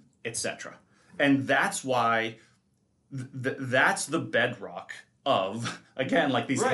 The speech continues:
Speaker 1: heterosexual relationships and why they make everyone's lives better.
Speaker 2: Yeah, I mean, you can, you
Speaker 1: <laughs>
Speaker 2: can, you can look at that in a, in a more, in, like, the way we're talking about it now. But, I mean, even anecdotally, like, most people know that, like, when they, if they try to do something with their significant other and they suck at it,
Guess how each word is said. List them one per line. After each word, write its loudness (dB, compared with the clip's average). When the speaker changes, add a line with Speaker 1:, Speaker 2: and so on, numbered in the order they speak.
Speaker 1:
heterosexual 2
relationships 0
and -2
why 4
they 2
make -2
everyone's 2
lives 0
better. -6
Speaker 2:
Yeah, 0
I 0
mean, -4
you -4
can, 4
you -2
Speaker 1:
<laughs> -
Speaker 2:
can, -2
you -8
can -2
look 0
at -2
that 2
in -2
a, -6
in -12
a -8
more, 0
in, -8
like, -4
the -6
way -2
we're -4
talking -4
about -4
it -10
now. -4
But, -6
I -8
mean, -8
even -6
anecdotally, -4
like, -12
most -8
people -6
know -4
that, -8
like, -10
when -8
they, -6
if -6
they -2
try -2
to -4
do -6
something -4
with -10
their -8
significant -10
other -6
and -10
they -8
suck -8
at -8
it, -12